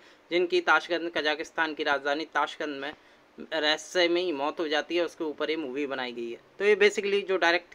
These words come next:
की थी ये विवेक अग्निहोत्री ने की थी, काफ़ी famous movie है ये, नाम याद रखिएगा। उन्नीसवाँ question देख लेते हैं,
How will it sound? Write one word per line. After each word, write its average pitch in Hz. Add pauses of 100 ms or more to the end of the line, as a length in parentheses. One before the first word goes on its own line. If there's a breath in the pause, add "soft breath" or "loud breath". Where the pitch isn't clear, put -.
की 147
थी 160
ये 170
विवेक 156
अग्निहोत्री 143
ने 131
की 120
थी, 131
काफ़ी 156
famous 156
movie 123
है 117
ये, - (540 loud breath)
नाम 151
याद 135
रखिएगा। 120 (600 loud breath)
उन्नीसवाँ 233
question 220
देख 196
लेते 190
हैं, 214